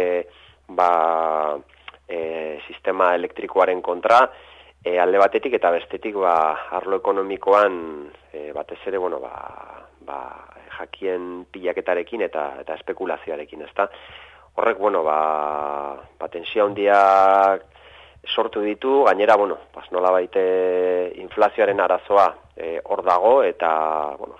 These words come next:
jende askorengan, ba, eh, baserrea apiztu du, eta, eta, bueno, nire ustez,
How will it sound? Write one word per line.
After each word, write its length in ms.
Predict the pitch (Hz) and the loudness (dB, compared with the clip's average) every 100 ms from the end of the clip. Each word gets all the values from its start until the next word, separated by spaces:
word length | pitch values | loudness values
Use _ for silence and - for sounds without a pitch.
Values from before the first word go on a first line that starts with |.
| - | -14
jende 180 | 87 | -8
askorengan, 540 | 90 - 90 87 90 92 | -8 -6 -6 -2 -4 -2
ba, 200 | 82 76 - - - - - _ - | -4 -4 -12 -20 -20 -20 -20 _ -10
eh, 1080 | 92 82 80 80 80 78 78 78 78 76 76 73 - _ _ _ _ _ _ - | -6 -4 -4 -6 -6 -6 -6 -6 -6 -8 -10 -12 -20 _ _ _ _ _ _ -2
baserrea 1160 | 87 90 113 101 104 104 98 95 92 90 90 | -2 0 2 4 6 8 8 8 8 6 4
apiztu 480 | 98 - 110 - 110 | 0 -6 -12 -12 -8
du, 260 | 110 135 139 | -2 4 4
eta, 520 | 95 85 82 82 82 | 4 4 4 4 2
eta, 180 | - 92 | 0 2
bueno, 240 | 120 117 - - - - _ - - - - - 113 107 107 | 4 2 -2 -20 -20 -20 _ -20 -20 -20 -20 -18 -16 -10 -4
nire 160 | 104 | -2
ustez, 260 | 165 - 127 | -2 0 0